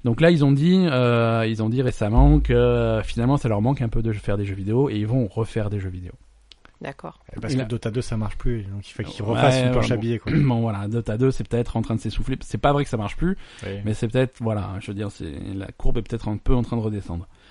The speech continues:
Speaker 1: Euh, et, et donc, euh, la façon dont ils vont refaire des jeux vidéo est intéressante.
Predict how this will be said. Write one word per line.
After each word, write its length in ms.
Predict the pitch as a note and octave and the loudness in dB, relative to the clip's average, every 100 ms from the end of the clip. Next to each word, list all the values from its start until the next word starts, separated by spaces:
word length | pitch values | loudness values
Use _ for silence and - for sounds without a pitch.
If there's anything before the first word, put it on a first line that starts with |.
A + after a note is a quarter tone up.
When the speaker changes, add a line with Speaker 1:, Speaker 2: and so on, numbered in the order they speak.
| - - - - - | -20 -20 -20 -14 -6
Speaker 1:
Euh, 240 | G#2 G2 G2+ _ _ _ _ - - | -4 -4 -8 _ _ _ _ -20 -8
et, 840 | A#2 A2+ A2+ A2 A2 A2 A2 - | -4 -2 0 -2 -2 -2 -4 -6
et 20 | A#2 | -2
donc, 560 | C3 F3 F#3+ - - - | 4 4 4 0 -10 -4
euh, 840 | A#2+ A#2+ A#2 A2+ A2+ A2+ A2 A2 | 0 0 0 0 -2 -2 -2 -4
la 120 | A2 A#2 | -4 -2
façon 340 | - D3+ F#3+ | 0 2 4
dont 120 | D#3+ | 4
ils 120 | C3+ | 4
vont 80 | B2+ | 0
refaire 220 | B2 B2+ B2 | 4 8 8
des 100 | A#2+ | 6
jeux 100 | A#2 | -2
vidéo 260 | A#2 C#3+ | -2 -2
est 60 | C3 | -2
intéressante. 520 | A2 A2+ G2+ F2+ | -2 -6 -8 -10